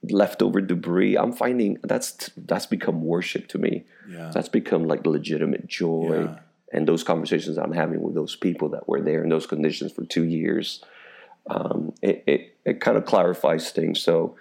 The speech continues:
Speaker 2: It's beautiful.
Speaker 1: I force myself to go, and I'm encouraging
Speaker 2: Mm.
Speaker 1: those who are listening who do care, 'cause I know people care.
Speaker 2: Yes.
Speaker 1: That's why they
Speaker 2: Yes.
Speaker 1: talk about it, 'cause they care.
Speaker 2: That's right.
Speaker 1: But just get your legs to care with you, and I promise you it'll be so much better.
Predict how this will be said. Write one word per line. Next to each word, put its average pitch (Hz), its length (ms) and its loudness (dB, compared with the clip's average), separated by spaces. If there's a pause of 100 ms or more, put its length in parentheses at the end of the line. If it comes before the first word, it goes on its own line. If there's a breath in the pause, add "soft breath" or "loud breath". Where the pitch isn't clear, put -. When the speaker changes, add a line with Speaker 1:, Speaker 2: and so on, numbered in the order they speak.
Speaker 2:
It's - 100 -20
beautiful. 98 480 2
Speaker 1:
I 90 40 6
force 117 420 4
myself 104 440 4
to - 80 0
go, 98 480 4 (100)
and 87 160 4
I'm 90 160 4
encouraging 90 680 2
Speaker 2:
Mm. 78 40 -4
Speaker 1:
those 87 220 0
who 92 120 -2
are 87 100 0
listening 85 520 -2 (460 soft breath)
who 95 140 2
do 113 220 4
care, 80 340 0
'cause - 160 -2
I 113 80 4
know 110 140 4
people - 260 0
care. 80 400 -2
Speaker 2:
Yes. - 220 -20 (160)
Speaker 1:
That's 98 180 4
why 90 80 6
they 87 100 6
Speaker 2:
Yes. 80 80 -2
Speaker 1:
talk 73 180 0
about - 240 0
it, 60 80 0
'cause - 140 -6
they 71 100 0
care. 69 360 -4 (220 soft breath)
Speaker 2:
That's 87 260 -12
right. - 120 -8
Speaker 1:
But - 380 -4
just - 260 -2
get 98 240 4
your 85 200 2
legs - 340 2
to - 80 -6
care 80 280 0
with 80 240 -2
you, 82 160 -2 (100)
and - 80 -6
I 85 60 -2
promise 85 680 -2
you - 300 -4
it'll - 180 0
be 69 140 -4
so - 220 -4
much - 240 -6
better. - 260 -6